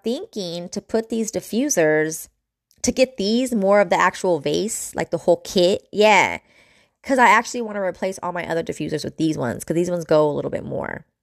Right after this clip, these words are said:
Does that make sense? So now when you mentioned that, when you asked me if I was gonna buy the whole thing, and I said no, and I'm like, "Wait, I actually probably should." Except for one that I have. I have this same one in my office,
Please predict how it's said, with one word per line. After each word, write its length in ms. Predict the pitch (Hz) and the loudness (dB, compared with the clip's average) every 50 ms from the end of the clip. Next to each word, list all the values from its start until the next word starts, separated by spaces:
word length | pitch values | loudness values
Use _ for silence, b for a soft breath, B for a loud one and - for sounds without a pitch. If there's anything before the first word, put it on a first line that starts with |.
| _ _ | _ _
Does 60 | - | -6
that 80 | 180 160 | -4 -4
make 120 | 165 180 | -2 -2
sense? 300 | 208 190 202 - - - b b b b b b b b b b b b b b b b b _ _ _ _ _ _ _ _ - | -2 -4 -4 -6 -10 -18 b b b b b b b b b b b b b b b b b _ _ _ _ _ _ _ _ -12
So 840 | - - - 185 180 175 175 170 170 170 165 160 165 165 160 - 160 | -8 -4 0 0 2 2 4 4 4 4 4 4 4 2 0 -2 -6
now 400 | 160 160 165 170 190 214 220 - - | -8 -2 0 2 2 2 2 0 -2
when 260 | - 170 180 180 175 | -4 -4 -4 -4 -4
you 80 | 196 202 | -4 -2
mentioned 400 | 185 180 190 233 - - 185 175 | -2 -2 -2 -2 -4 -6 -2 0
that, 120 | 170 160 | 0 0
when 80 | 160 165 | -2 -2
you 80 | 165 | -2
asked 180 | 170 170 170 - | 0 0 0 -2
me 60 | 180 | -4
if 80 | 175 175 | -2 -2
I 40 | 160 | -2
was 100 | 165 165 | 0 -2
gonna 120 | 160 160 | -4 -4
buy 120 | 170 170 | -4 -2
the 80 | - 160 | -2 -4
whole 220 | 135 - - - _ - | -4 -6 -8 -8 _ 0
thing, 440 | 185 233 240 214 190 180 170 170 | 2 2 2 2 0 -2 -2 -2
and 80 | 165 160 | -2 -2
I 40 | 160 | -2
said 200 | 160 - 165 160 | 0 -2 -4 -4
no, 460 | 156 151 165 185 190 175 170 170 185 | -2 0 2 4 4 4 4 2 2
and 80 | 170 170 | 0 -2
I'm 120 | 170 175 | -2 -4
like, 260 | 170 160 165 - _ - | -6 -8 -8 -8 _ -4
"Wait, 340 | 269 233 165 - - - - _ _ _ _ _ _ _ - | -4 -4 -4 -6 -10 -12 -18 _ _ _ _ _ _ _ -4
I 80 | 190 | -2
actually 340 | 202 226 254 - - - 226 | -2 -2 -2 -4 -6 -6 -4
probably 360 | 220 226 202 190 175 175 165 | -2 -2 -2 -2 -2 -6 -8
should." 640 | 160 - - - - 220 196 - - - - - _ _ _ _ _ _ _ _ _ _ _ _ _ _ _ _ _ _ B B B B B B B B B B | -8 -10 -8 -2 0 2 2 2 0 -4 -8 -10 _ _ _ _ _ _ _ _ _ _ _ _ _ _ _ _ _ _ B B B B B B B B B B
Except 320 | - 254 254 - 339 320 - | 0 2 4 4 2 2 4
for 120 | 330 294 | 4 2
one 640 | 254 185 175 202 196 185 170 160 151 151 160 151 165 | 2 2 0 2 4 4 4 2 0 -4 -6 -2 0
that 100 | 175 165 | 4 4
I 100 | 165 185 | 4 4
have. 340 | 175 190 170 170 165 165 | 4 4 4 4 4 4
I 120 | - - 269 | 2 2 4
have 240 | 254 254 247 233 190 | 4 2 2 2 0
this 160 | 214 226 - | -2 -4 -4
same 380 | - - 196 190 202 208 208 | -4 -4 -4 -4 -6 -6 -6
one 260 | 202 190 190 190 185 180 | -4 -2 -2 -2 -2 -4
in 120 | 180 175 | -6 -6
my 140 | 165 160 151 | -4 -2 0
office, 720 | 120 151 156 160 - - 202 208 226 254 262 - - - | 2 2 2 2 2 2 2 2 2 0 -2 -4 -8 -12